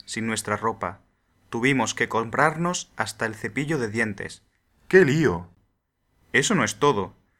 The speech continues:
Speaker 1: Resulta que el hotel estaba lejísimos de la playa y Patricia se enfadó, así que al final nos mudamos a otro, muy caro.
Speaker 2: ¿Y el tiempo? ¿Qué tal?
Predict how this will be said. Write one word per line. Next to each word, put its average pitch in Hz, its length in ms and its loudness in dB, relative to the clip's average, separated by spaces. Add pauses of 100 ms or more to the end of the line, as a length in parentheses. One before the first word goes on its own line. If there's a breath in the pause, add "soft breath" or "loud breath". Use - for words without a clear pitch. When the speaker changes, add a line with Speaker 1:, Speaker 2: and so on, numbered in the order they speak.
(260)
Speaker 1:
Resulta 123 840 0
que 117 140 0
el 107 80 0
hotel 160 500 0 (100)
estaba 117 420 2
lejísimos 196 880 -2
de - 80 -2
la 202 160 -2
playa 110 480 -4 (460)
y 120 100 -6
Patricia 175 560 0
se 135 140 -2
enfadó, 107 560 -2 (340)
así - 340 -4
que 110 120 0
al 98 100 -2
final 131 500 -2 (220)
nos 110 240 -8
mudamos 143 540 0
a 113 80 2
otro, 113 440 -2 (120)
muy 127 180 -2
caro. 98 400 0 (560)
Speaker 2:
¿Y 104 120 0
el 104 120 0
tiempo? 127 640 0
¿Qué 110 140 0
tal? 143 340 4